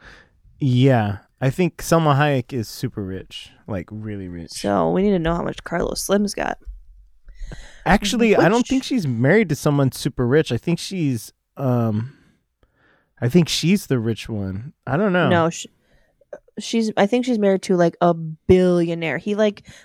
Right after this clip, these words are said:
Speaker 2: donated the money to fix the, some
Speaker 1: Mm.
Speaker 2: cathedral when it burned down.
Speaker 1: Oh, the, yeah, yeah, yeah, I remember that. Francois Henry Pinault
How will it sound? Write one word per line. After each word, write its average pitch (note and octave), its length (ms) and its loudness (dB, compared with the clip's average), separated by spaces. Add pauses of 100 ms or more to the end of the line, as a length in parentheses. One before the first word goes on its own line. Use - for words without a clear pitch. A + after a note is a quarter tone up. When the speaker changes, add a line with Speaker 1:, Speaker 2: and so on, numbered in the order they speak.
(120)
Speaker 2:
donated F#3+ 320 4
the F3 80 2
money F3 320 2
to C#3+ 220 2
fix - 440 -6
the, C3+ 360 2 (140)
some C3+ 640 -2
Speaker 1:
Mm. A#2+ 40 -4
Speaker 2:
cathedral F3 600 0
when F#3+ 120 -2
it G3+ 100 -10
burned F#3 240 -2
down. F#3 460 0 (1400)
Speaker 1:
Oh, E3 640 6
the, C#3 300 0
yeah, C#3 180 0
yeah, C#3 260 0
yeah, C3+ 80 -2
I C3 40 -2
remember B2+ 320 -4
that. G#2+ 240 -6 (420)
Francois D#3+ 800 4
Henry D3+ 640 2 (140)
Pinault C#3 680 2